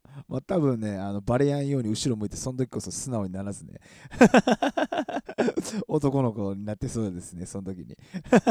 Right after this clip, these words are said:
<laughs> その時はもう素直になって、みんなの前でな-、泣いてるしょうもない顔見しちゃう方がいいかもしんないですね。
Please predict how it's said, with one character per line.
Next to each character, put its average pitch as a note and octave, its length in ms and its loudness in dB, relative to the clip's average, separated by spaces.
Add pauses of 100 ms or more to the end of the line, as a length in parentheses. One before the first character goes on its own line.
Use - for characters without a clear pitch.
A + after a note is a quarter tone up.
(180)
<laughs> B3 720 -2
そ - 120 -4
の D#3 100 0
時 D3 60 2
は A2+ 60 0
も G#2 60 -8
う G#2 40 -6
素 - 120 -10
直 D#3 100 -4
に A2 60 -4
な G#2 60 -4
っ - 20 -8
て、 G#2+ 120 -8
み A2+ 140 -4
ん C3 40 -6
な A#2+ 60 -4
の G#2 80 -6
前 G2+ 160 -4
で G2 100 -4
な-、 G#2+ 220 -8
泣 A#2+ 280 -4
い - 20 -10
て C#3 100 -2
る C3+ 220 -2 (140)
し - 140 -4
ょ C3 40 2
う A#2+ 40 0
も C3 60 -4
な B2+ 80 -2
い - 40 -10
顔 A2 160 -6
見 A2 100 -8
し - 40 -12
ち - 60 -4
ゃ A#2+ 40 0
う - 20 -2
方 G2 40 -6
が F#2 60 -4
い G#2 40 -2
い G#2+ 40 -6
か G2+ 80 -8
も G2 60 -10
し - 140 -12
ん F2+ 60 -10
な E2 60 -12
い F2+ 40 -14
で - 60 -18
す - 80 -20
ね。 D#2+ 140 -16